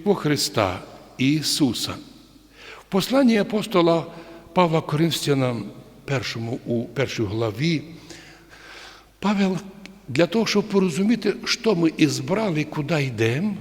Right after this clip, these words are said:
сказав: «Дивіться, браття, ми призвані християни, діти Божі. Ну, немного із нас мудрі по плоти, немного сильних, немного благородних.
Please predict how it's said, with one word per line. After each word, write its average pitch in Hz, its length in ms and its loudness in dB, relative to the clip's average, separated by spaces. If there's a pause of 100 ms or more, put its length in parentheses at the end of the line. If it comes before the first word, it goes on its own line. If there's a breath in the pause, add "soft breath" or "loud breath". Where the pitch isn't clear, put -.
сказав: 120 600 -2 (400)
«Дивіться, 185 460 0
браття, 113 480 -4 (460 loud breath)
ми 160 160 4
призвані 143 560 2
християни, 131 680 0
діти 131 320 -2
Божі. 120 340 0 (840 loud breath)
Ну, 226 140 2
немного 226 400 6
із 123 240 2
нас 131 240 2
мудрі 131 560 6 (440 loud breath)
по 123 120 2
плоти, 131 520 -2 (380 loud breath)
немного 160 440 4
сильних, 127 680 0 (720 loud breath)
немного 208 460 6
благородних. 147 1120 4